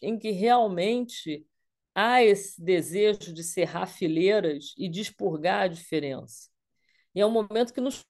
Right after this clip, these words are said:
convida a essa reflexão. O consumo de que nós falamos hoje aqui é apenas um dos muitos temas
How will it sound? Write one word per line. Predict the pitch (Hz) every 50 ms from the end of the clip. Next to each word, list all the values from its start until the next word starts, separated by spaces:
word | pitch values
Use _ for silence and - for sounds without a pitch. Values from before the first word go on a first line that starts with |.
| _ _
convida | - 285 269 226 165 - 240 302 277 294
a | 214
essa | 185 185 185 - 165
reflexão. | 156 165 170 - 160 151 - - - - - 120 110 - - _
O | - -
consumo | - - 196 190 185 - - 269 269
de | 214 -
que | - 190
nós | 185 185 180
falamos | 180 - 180 170 165 165 160 160 151 151
hoje | 160 151 151 147
aqui | 143 - - 220 226
é | 208
apenas | 208 208 - 226 240 240 226 214 175 170
um | 226 277 311 277
dos | 233 214 196 165
muitos | 185 196 247 294 320 285 - 202 - -
temas | - - 170 165 170 170 175 190 214 240 - - -